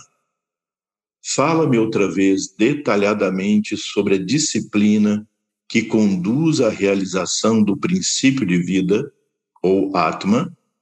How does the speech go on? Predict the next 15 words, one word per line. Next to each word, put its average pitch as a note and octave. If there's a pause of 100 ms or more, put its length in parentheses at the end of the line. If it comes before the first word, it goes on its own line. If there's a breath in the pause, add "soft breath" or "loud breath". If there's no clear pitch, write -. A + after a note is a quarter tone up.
(760)
e G#2+
suas A2
excelências. E2+ (420)
Escutando D3+
atentamente C#3
a G#2
sabedoria, F#2 (560)
semelhante A#2
ao G2+
néctar E2+ (440)
que G#2+
flui C3
de G#2
teu B2
conselho, A#2+